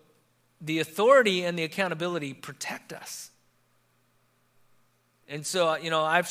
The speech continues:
I've shared with you before that, um, we have a finance committee that overlooks the church finances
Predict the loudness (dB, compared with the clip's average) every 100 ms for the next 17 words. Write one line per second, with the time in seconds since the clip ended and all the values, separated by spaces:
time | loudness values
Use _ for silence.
0 | -4 -4 -2 -2 -2 -2 -2 -4 -8 -12
1 | -20 -12 -10 -10 -8 -4 0 2 2 0
2 | 0 -4 -18 _ _ _ _ -8 -6 -4
3 | -6 -10 -16 _ -6 -2 0 -2 -4 -2
4 | 0 0 -2 -4 -8 -10 -8 -8 -8 -8
5 | -14 -20 -20 _ _ -6 -2 -2 -4 -6
6 | -8 -10 -10 -10 -10 -8 -8 -8 -10 -10
7 | -12 -14